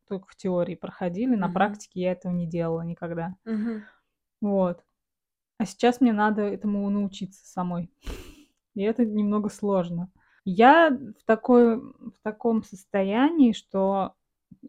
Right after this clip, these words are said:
Speaker 1: как будто бы вот я вернулась к обучению своему на сценарном этом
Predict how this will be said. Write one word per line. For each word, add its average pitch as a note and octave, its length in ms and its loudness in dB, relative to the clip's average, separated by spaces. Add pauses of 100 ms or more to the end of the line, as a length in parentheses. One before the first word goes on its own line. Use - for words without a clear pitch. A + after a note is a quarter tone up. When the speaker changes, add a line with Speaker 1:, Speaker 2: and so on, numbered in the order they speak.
Speaker 1:
как G3 200 -4
будто G#3+ 280 -8
бы G3 460 -2
вот F#3+ 180 -4
я G3+ 120 4
вернулась G#3 540 2
к - 100 -12
обучению F#3+ 560 -2
своему F3 400 -6
на E3+ 240 -4
сценарном E3+ 600 -6
этом E3 260 -8